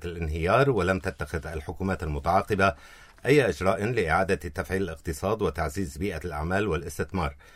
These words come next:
وهذا أمر مستحيل في ظل نظام مصرفي متهالك." أضاف: "سنعمل لإنشاء مصارف استثمارية مهمتها تسليف القطاعات الإنتاجية حصرا، وهذا هو الحل الوحيد لإعادة عجلة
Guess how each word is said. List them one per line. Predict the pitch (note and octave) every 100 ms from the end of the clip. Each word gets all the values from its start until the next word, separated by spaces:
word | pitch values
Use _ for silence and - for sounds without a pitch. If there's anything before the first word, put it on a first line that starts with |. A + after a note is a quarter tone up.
| - -
وهذا | F2 E2+ D#2 E2
أمر | F2+ G2+ G#2+
مستحيل | A2+ F2+ - D2+ A2+ B2+
في | A2+ D#2+
ظل | F#2+ F#2 E2 D#2+
نظام | D2 G2 F#2 D2+
مصرفي | D2+ - F2+ A#2+ A#2
متهالك." | G#2+ G2 F#2 G2+ C#2+ C#2 - - - -
أضاف: | F#2 F2+ G#2+ -
"سنعمل | E2+ E2 E2+ D#2 D2+
لإنشاء | D#2+ E2+ F#2 G#2 E2
مصارف | D2 - F2+ D2+
استثمارية | - - E2 E2 D#2+ F2+ G2 - - - -
مهمتها | F#2+ G#2 B2 C#3 G#2+
تسليف | F#2+ E2 - A#2 D#2
القطاعات | D#2+ - D#2 F2+ -
الإنتاجية | D2+ D#2 E2+ E2+ G2+
حصرا، | D#2 F2 - E2 D2 - - -
وهذا | E2 D#2+ F#2+ D#2
هو | D#2 G2 F#2
الحل | E2 A2+ A2+
الوحيد | D#2 D2+ - A2+ C3+ - -
لإعادة | F2+ G2+ E2+ F#2 G#2+ F2 E2
عجلة | D2+ F2+ D#2+